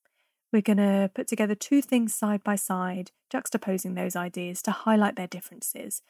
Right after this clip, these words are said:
That creates great tension and drama in a piece of writing.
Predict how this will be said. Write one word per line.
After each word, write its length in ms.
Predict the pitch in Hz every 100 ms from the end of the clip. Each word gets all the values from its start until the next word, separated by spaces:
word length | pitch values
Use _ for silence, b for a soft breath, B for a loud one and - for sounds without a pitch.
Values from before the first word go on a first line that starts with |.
| _ -
That 140 | -
creates 380 | - 240 - -
great 200 | 202 -
tension 520 | - 208 196 190 185
and 180 | - 180
drama 460 | 190 180 170 190 - _ -
in 100 | 190
a 40 |
piece 260 | 190 185 -
of 120 | 190
writing. 420 | - 185 - 202